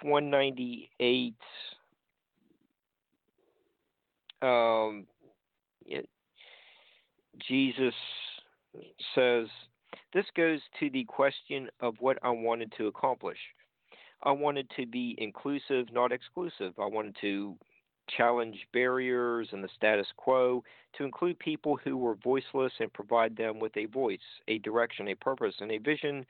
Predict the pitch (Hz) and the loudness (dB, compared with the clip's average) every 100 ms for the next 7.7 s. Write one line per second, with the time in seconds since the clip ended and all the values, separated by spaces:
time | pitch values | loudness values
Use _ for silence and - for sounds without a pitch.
0 | - - - - 147 135 143 120 120 123 | -16 -20 -8 -2 0 2 0 2 0 4
1 | 123 127 120 113 113 110 92 - 143 - | 4 4 2 0 0 -2 -2 -2 -2 -2
2 | 143 131 - - _ - 117 117 113 113 | -6 -6 -18 -20 _ -6 -2 -2 -2 -4
3 | 113 120 120 113 110 110 104 - 113 117 | 0 0 2 0 2 2 2 0 0 0
4 | 113 113 110 107 107 110 - 104 104 110 | 0 -4 -2 0 2 2 0 0 0 0
5 | 113 110 113 107 104 104 107 123 98 - | 0 2 2 2 0 0 2 2 2 -4
6 | - - - - 135 135 123 123 - 110 | -18 -20 -10 -4 0 2 4 2 2 -2
7 | - 143 139 135 - 135 | 0 0 0 -2 0 -2